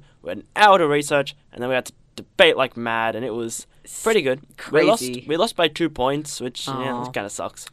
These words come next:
Speaker 2: That's okay.
Speaker 1: Hey,
Speaker 2: It's
Speaker 1: I, I got best speaker, so
Speaker 2: That
Speaker 1: woohoo.
Speaker 2: Woo! Woo!
Speaker 1: Woo.
Speaker 2: Best speaker.
Speaker 1: Best
Speaker 2: And
Speaker 1: speaker, and my speech was two minutes and forty seconds long,
Speaker 2: That's
Speaker 1: which
Speaker 2: pretty
Speaker 1: is,
Speaker 2: good.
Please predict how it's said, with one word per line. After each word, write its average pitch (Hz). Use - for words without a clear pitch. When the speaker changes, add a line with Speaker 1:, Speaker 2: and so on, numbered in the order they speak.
Speaker 2:
That's 277
okay. 202
Speaker 1:
Hey, -
Speaker 2:
It's 120
Speaker 1:
I, 123
I 139
got 131
best 135
speaker, 101
so 80
Speaker 2:
That 180
Speaker 1:
woohoo. 101
Speaker 2:
Woo! 480
Woo! 508
Speaker 1:
Woo. 214
Speaker 2:
Best 208
speaker. 156
Speaker 1:
Best 127
Speaker 2:
And 190
Speaker 1:
speaker, 131
and 120
my 120
speech 127
was 117
two 123
minutes 113
and 107
forty 113
seconds 107
long, 95
Speaker 2:
That's 107
Speaker 1:
which 107
Speaker 2:
pretty -
Speaker 1:
is, -
Speaker 2:
good. 131